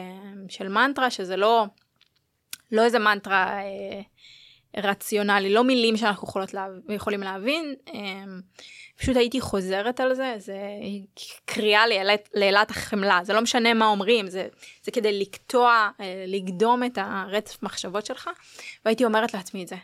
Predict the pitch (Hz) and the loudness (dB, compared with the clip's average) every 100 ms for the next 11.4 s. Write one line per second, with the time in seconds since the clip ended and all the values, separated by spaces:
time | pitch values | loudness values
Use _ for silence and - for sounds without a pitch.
0 | _ - 254 - 269 226 226 226 208 - | _ 0 0 2 2 2 2 2 2 2
1 | 226 220 220 202 214 208 277 - 220 233 | 2 4 0 0 -2 2 0 0 -2 2
2 | 240 226 233 - 233 233 202 - 185 226 | 2 4 4 2 -4 -4 -6 -6 -2 0
3 | 277 277 269 277 - - - - - 208 | 4 2 2 -2 -18 -20 -18 -4 0 2
4 | 196 240 269 226 196 196 196 220 269 - | 2 2 2 2 2 2 4 4 4 2
5 | 208 208 220 226 262 269 208 185 180 175 | -2 0 0 0 2 0 -2 -4 -6 -10
6 | - 185 185 208 - - _ _ _ _ | -10 -8 -6 -10 -12 -20 _ _ _ _
7 | _ 202 208 214 208 196 196 185 190 170 | _ -2 0 0 0 0 0 0 0 -2
8 | - 180 190 185 196 190 185 202 175 202 | -6 -8 -6 -6 -8 -10 -10 -8 0 0
9 | 190 190 180 - 202 233 262 240 185 180 | 0 -6 -10 -8 -4 -4 -2 -4 -4 -8
10 | 190 214 - 196 - 226 262 214 185 - | -10 -14 -14 -12 -10 -10 -10 -10 -10 -10
11 | - 208 214 | -4 -4 -4